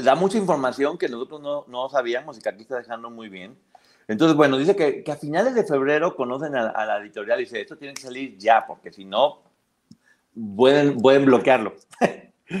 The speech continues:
Que era como antes de que lo bloquearan, que salga, y fu-, a finales de febrero conocen a la editorial y el quince de abril ya estaba el libro a la venta. Aquí es donde viene,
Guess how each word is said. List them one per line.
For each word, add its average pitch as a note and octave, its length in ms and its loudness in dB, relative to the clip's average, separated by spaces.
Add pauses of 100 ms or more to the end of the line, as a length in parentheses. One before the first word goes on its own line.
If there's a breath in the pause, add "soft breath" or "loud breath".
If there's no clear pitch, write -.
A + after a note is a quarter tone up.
(240 loud breath)
Que B2+ 80 2
era C#3 160 6
como C3 180 2
antes D#3+ 160 0
de E3 60 -2
que C3 80 -4
lo C3+ 100 2
bloquearan, D3+ 420 0
que C#3 120 -4
salga, D#3 340 0
y C3 240 -8
fu-, - 160 -14
a B2 140 -2
finales E3 320 -8
de G3+ 80 -2
febrero E3+ 360 -6
conocen D3+ 320 -10
a C#3+ 40 -8
la B2 60 -8
editorial A#2+ 540 -6
y B2+ 80 -16
el A#2+ 160 -16
quince F3+ 320 -20
de D#3+ 60 -8
abril C#3 400 -12 (400)
ya C#3 240 0
estaba D3+ 320 -2
el C#3 80 -6
libro C3+ 260 -6
a B2 60 -2
la G#2 140 -6
venta. F2 360 -14 (1200 soft breath)
Aquí D3 400 0
es G3 80 2
donde F3 260 -4
viene, C#3+ 540 -8